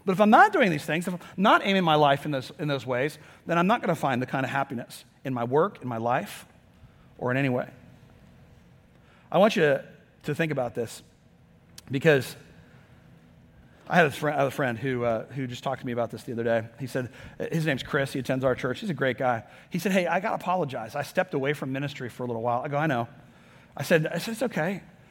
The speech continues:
He goes, "I'm just really busy." I said, "Chris, I know. You're finishing your M B A. You've got little kids. Like, I get it. Like, it, your life is crazy busy." And he goes, he goes, "Yeah, but here's what I didn't realize. I didn't realize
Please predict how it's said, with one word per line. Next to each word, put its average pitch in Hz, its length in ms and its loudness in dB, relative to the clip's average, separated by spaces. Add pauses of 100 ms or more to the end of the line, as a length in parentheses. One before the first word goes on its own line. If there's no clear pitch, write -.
(120)
He 180 140 -2
goes, 170 240 0
"I'm 180 100 -8
just 196 180 -6
really 202 200 0
busy." 151 260 0
I 170 60 0
said, 156 160 -8
"Chris, - 180 -8
I 254 100 -4
know. - 280 -2 (180)
You're 156 140 -4
finishing 196 360 -2
your 208 120 0
M 165 160 0
B 151 180 0
A. 160 160 0
You've 160 180 -6
got 131 200 -2
little 160 240 -2
kids. 180 480 -6 (420)
Like, - 80 -8
I 233 140 2
get 180 280 6
it. 131 160 -4 (120)
Like, 151 160 -6
it, 165 180 -4
your 220 160 4
life 220 300 4
is 170 80 -6
crazy 214 340 -4
busy." 202 380 0 (760)
And 185 100 -2
he 214 60 2
goes, 196 280 0
he - 100 -12
goes, 185 160 -6
"Yeah, 196 160 -2
but 170 100 -6
here's 202 180 -6
what 196 120 -4
I 185 80 0
didn't 175 160 -4
realize. 135 480 -6 (340)
I 208 60 -4
didn't 247 160 0
realize 156 560 0